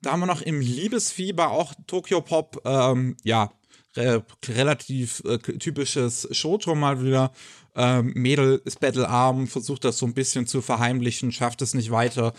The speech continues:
ähm, geht dann an die Abendschule und noch jobben und trifft dabei irgendwie einen Biker-Typen, den sie ziemlich attraktiv findet.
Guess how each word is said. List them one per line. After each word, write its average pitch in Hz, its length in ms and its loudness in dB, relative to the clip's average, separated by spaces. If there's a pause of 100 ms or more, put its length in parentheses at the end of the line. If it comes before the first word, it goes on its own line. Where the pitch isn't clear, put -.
(280)
ähm, 117 640 2 (440)
geht 131 200 0
dann 131 140 2
an 120 140 2
die 123 100 2
Abendschule 139 560 2
und 123 220 0
noch 117 160 0
jobben 147 400 2 (300)
und 131 720 2
trifft 156 320 0
dabei 123 360 2
irgendwie 120 840 2
einen 117 440 2
Biker-Typen, 120 880 0
den 117 220 0
sie 110 160 -6
ziemlich 107 420 -4
attraktiv 117 500 -6
findet. 98 360 -4